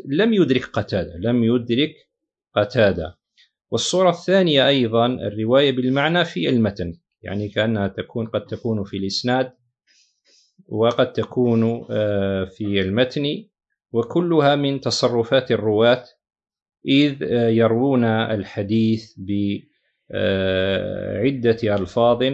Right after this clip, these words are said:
ك، آه، حديث سهل بن سعد في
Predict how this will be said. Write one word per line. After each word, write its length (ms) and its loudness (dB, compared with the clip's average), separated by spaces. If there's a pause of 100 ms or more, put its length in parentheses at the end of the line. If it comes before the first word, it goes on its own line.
(1600)
ك، 60 -4
آه، 1800 0
حديث 480 -2
سهل 340 0
بن 120 0
سعد 400 0
في 500 -6